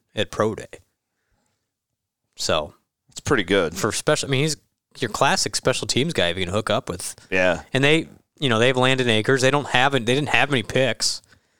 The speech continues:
Speaker 1: And so that's one of those deals where they're gonna
Speaker 2: And,
Speaker 1: need some
Speaker 2: and
Speaker 1: roster
Speaker 2: they don't have any
Speaker 1: spots.
Speaker 2: cap space.
Speaker 1: They have no cap space.
Speaker 2: So they're gonna need a lot of cheap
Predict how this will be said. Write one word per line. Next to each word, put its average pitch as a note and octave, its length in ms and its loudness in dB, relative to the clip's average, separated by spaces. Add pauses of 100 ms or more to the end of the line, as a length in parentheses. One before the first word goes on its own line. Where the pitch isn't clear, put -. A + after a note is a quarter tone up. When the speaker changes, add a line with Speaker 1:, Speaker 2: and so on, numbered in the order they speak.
(360)
Speaker 1:
And B2+ 80 -8
so B2 160 2
that's A#2 300 2
one B2 140 4
of B2 60 2
those A2+ 140 0
deals A#2 280 0
where G#2 180 2
they're G#2+ 140 2
gonna A2+ 140 0
Speaker 2:
And, G#2 80 2
Speaker 1:
need A2+ 120 0
some G#2+ 140 0
Speaker 2:
and G2+ 80 2
Speaker 1:
roster A#2+ 160 4
Speaker 2:
they A2+ 60 6
don't G#2+ 100 4
have G2+ 140 4
any E2 120 2
Speaker 1:
spots. - 140 -8
Speaker 2:
cap A2 240 4
space. E2+ 320 0
Speaker 1:
They G#2 60 4
have G2 140 -2
no A#2+ 120 2
cap F2+ 280 -2
space. - 340 -8
Speaker 2:
So - 240 -2
they're F#2 200 2
gonna F2+ 200 0
need F2+ 220 0
a F2+ 60 4
lot F2+ 180 4
of E2 80 -4
cheap G2+ 200 0